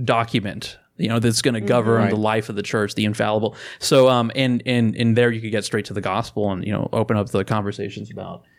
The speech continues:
Speaker 1: uh, justification by faith alone, in Christ alone, by grace alone. I think,
Speaker 2: Un-,
Speaker 1: I, I think,
Speaker 2: unchanging
Speaker 1: yeah, this is un-,
Speaker 2: scripture. Yeah.
Speaker 1: unchanging,
Speaker 3: Yeah.
Speaker 1: which is found in scripture. So I think that's, that's a, that's a white pill element, uh, that I'm looking forward to. I love my Roman Catholic friends.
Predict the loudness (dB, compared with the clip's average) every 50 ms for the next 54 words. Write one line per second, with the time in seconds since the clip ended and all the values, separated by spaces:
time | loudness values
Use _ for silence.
0 | _ _ _ _ _ -20 -18 -16 -12 -6 -4 -4 -4 -2 -2 -2 0 0 0 0
1 | 0 0 0 0 0 0 0 0 0 0 0 0 0 -2 -4 -6 -10 _ -12 -10
2 | -6 -4 -2 -2 -2 -2 -4 -4 -4 -2 -2 -2 -2 -2 -2 -2 -2 -2 -2 -4
3 | -4 -4 -2 -2 -2 -2 -2 -4 -4 -6 -4 -4 -4 -6 -4 -2 0 0 2 2
4 | 2 0 0 0 2 2 2 2 0 -2 -6 -10 -12 -12 -16 -6 0 4 6 6
5 | 6 6 4 4 6 4 4 4 2 2 2 2 4 4 4 4 4 6 4 4
6 | 4 4 2 0 0 2 2 4 4 4 2 2 0 -2 -2 -2 0 0 2 4
7 | 2 2 2 2 2 2 2 0 -2 -6 -12 -12 -4 0 2 2 2 2 0 0
8 | 0 2 2 0 -2 -4 -8 _ _ _ _ _ -4 -2 -2 0 0 0 0 0
9 | 0 0 0 0 0 -2 0 0 2 2 2 2 2 2 2 2 2 2 0 -2
10 | -4 -6 -8 -10 _ -20 -20 -20 -20 -20 _ -4 -2 -2 0 0 0 0 0 0
11 | 0 2 2 4 4 2 2 0 -2 0 2 2 4 4 2 2 2 4 4 2
12 | 0 -2 -2 -2 0 0 0 0 0 0 0 0 0 0 0 -2 -4 -4 -6 -6
13 | -2 0 2 2 4 2 2 0 -2 -4